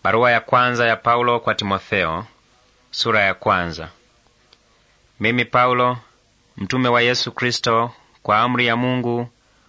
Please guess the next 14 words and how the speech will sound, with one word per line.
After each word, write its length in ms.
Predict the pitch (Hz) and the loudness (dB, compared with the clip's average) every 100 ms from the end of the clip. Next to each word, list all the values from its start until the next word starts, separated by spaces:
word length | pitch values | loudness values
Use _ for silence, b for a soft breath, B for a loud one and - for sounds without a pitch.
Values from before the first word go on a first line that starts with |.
| b 104 | b -6
Mwokozi 360 | 101 123 117 | 0 0 2
wetu 420 | 117 120 113 120 | 2 0 0 -2
na 120 | 113 110 | 0 0
Yesu 260 | 113 - | -2 -4
Kristo 380 | - 117 - 110 | -4 -4 -2 -4
tumaini 380 | 110 104 107 101 | -2 -2 0 0
letu. 360 | 98 87 - - _ _ _ _ _ _ _ _ _ - | 0 -2 -6 -12 _ _ _ _ _ _ _ _ _ -10
Nakuandikia 640 | 90 107 107 110 127 131 | -2 0 0 0 0 2
wewe 220 | 131 127 | 2 0
Timotheo, 520 | 123 117 117 - 127 | 0 -2 -2 0 0
mwanangu 400 | 123 117 120 123 | 0 0 0 -2
halisi 440 | 117 113 120 - 120 | -2 0 0 -4 -4
katika 340 | 107 117 101 | -4 -2 -2
imani. 500 | 95 98 95 82 80 | -2 0 -2 -2 -10